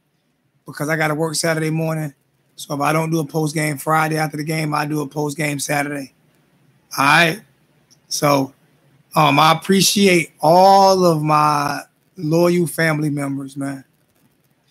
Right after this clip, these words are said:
All of the guys who stuck beside me, whether it's good or bad, whether I'm ranting or not. And to the ones who don't like me because I've been ranting this year, I don't hate you.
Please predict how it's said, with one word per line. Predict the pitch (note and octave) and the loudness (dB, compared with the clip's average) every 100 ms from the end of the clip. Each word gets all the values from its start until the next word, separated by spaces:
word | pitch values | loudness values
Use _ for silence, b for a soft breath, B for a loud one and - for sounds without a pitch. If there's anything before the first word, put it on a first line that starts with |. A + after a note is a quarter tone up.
| b b - | b b -4
All | D3 E3 E3+ | 2 4 4
of | F#3 | 2
the | |
guys | E3+ F3 F3 F3 E3 | 4 4 4 4 0
who | E3 D3+ | -2 -4
stuck | - F3 - | -6 -8 -8
beside | E3+ - E3 E3 D#3+ | -8 -4 -2 -2 -4
me, | E3 D#3+ D#3 _ _ _ _ _ - | -4 -6 -8 _ _ _ _ _ -6
whether | D#3 D#3 D3 | -2 0 0
it's | C#3+ C3+ | -4 -4
good | D3 F3 | -2 0
or | D#3 | -2
bad, | C#3 D#3+ E3 E3 D#3 - _ - | -2 0 0 -4 -6 -12 _ -4
whether | E3 D#3 | 0 0
I'm | D3+ D3 C#3 | 0 -2 -2
ranting | E3 E3+ E3 D3+ | -2 -2 -2 -4
or | C#3+ | -4
not. | D3 E3+ D#3 - _ _ _ _ _ _ _ | 0 0 0 -4 _ _ _ _ _ _ _
And | E3 D3 | -6 -2
to | E3+ | -2
the | D#3 | 0
ones | D#3+ F3+ F3+ E3+ | 0 0 0 -2
who | D#3+ | -4
don't | C#3+ E3+ E3+ | -2 -4 -2
like | E3 F3+ D#3+ | -4 -4 -4
me | E3+ E3+ E3+ E3+ E3+ | -4 -2 0 0 -2
because | E3 D#3 - D#3 | -2 -4 -2 0
I've | D#3+ D#3 | 0 0
been | D3+ C#3 | -2 -4
ranting | C#3 E3 D#3 D#3+ D3+ | -2 -2 -2 -4 -4
this | D#3+ - | -4 -2
year, | E3 D#3+ D#3 _ _ _ _ - | -2 -2 -4 _ _ _ _ -6
I | C3+ | -2
don't | F#3 F3+ | 0 2
hate | D3+ C#3+ - | 0 0 -2
you. | E3 | -6